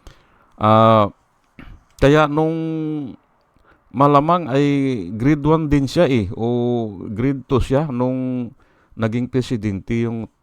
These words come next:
tatay niya. Ako, kung hindi ako magkamali, grade one ako, eh. Pero nung presidente po si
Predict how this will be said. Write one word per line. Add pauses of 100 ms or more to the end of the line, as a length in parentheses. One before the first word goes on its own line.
(200)
tatay
niya.
Ako, (400)
kung
hindi
ako (160)
magkamali,
grade
one
ako,
eh. (800)
Pero (1080)
nung
presidente
po
si